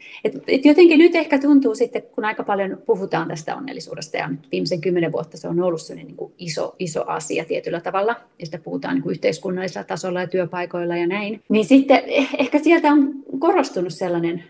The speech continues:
tunne tai olo siitä, että, että niin kuin onnellisuus on nyt jotain tavoiteltavaa.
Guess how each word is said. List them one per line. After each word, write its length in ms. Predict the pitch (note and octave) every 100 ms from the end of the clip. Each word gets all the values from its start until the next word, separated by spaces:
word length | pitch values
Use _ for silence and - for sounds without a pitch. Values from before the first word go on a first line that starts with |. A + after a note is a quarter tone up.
| _
tunne 320 | F#3 F3+ E3 E3+
tai 160 | F3
olo 200 | E3 E3
siitä, 380 | D#3+ - - -
että, 380 | - - - - F#3+
että 200 | - -
niin 100 | -
kuin 120 | -
onnellisuus 580 | G3+ G3 F3+ D#3+ F3 -
on 160 | F3
nyt 160 | F3 F3
jotain 480 | E3+ E3+ E3 D#3+ E3
tavoiteltavaa. 1160 | F3 E3 D#3+ - - - - - - -